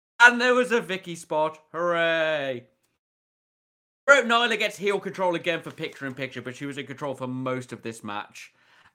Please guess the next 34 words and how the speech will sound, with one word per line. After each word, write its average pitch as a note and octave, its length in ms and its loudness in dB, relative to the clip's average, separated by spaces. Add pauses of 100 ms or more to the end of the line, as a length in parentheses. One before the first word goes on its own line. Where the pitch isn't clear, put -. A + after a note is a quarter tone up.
(120)
And C#3+ 420 2
Shida D3 420 2
ate C#3 200 -2
shit - 440 -8
for A#2+ 180 -6
most G#2+ 340 -8
of G#2+ 60 -14
the G#2 100 -8
match. - 520 -12 (1200)
Finally A#3+ 240 6
gets A3+ 200 2
a A3+ 40 -2
bit A#3 160 4
of A3+ 80 2
a A3 40 2
comeback G#3+ 520 4
before A3+ 280 -4
picture A#3+ 300 -2
in A3+ 80 -4
picture A3+ 400 -2
end, A#3+ 380 2
but G#3+ 100 2
then, B3 240 6
oh C4 220 10
no, C4+ 480 6
deep C#4 400 -2
shenanigans. G3+ 1080 -2
So G#3 120 -6 (100)
Nyla A#3 500 2
can G3+ 140 -10
do A3 160 -6
the A3 80 -6
big G#3+ 340 -2
knee. G#3+ 720 -2